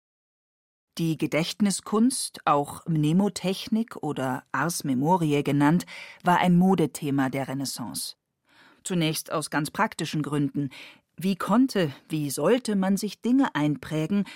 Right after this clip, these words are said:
zu einer Zeit, als es weder Computer noch billiges Notizpapier als Gedächtnisstütze gab, etwa um sich politische oder juristische Reden zu merken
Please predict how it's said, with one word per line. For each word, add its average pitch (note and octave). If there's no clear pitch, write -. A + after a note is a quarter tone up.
zu -
einer C3
Zeit, -
als D3+
es C#3
weder D3+
Computer F3
noch C3+
billiges F3
Notizpapier D#3+
als -
Gedächtnisstütze D3+
gab, D#3
etwa E3
um F3
sich D#3+
politische F#3
oder D#3
juristische E3+
Reden A#3+
zu A#3+
merken D#3+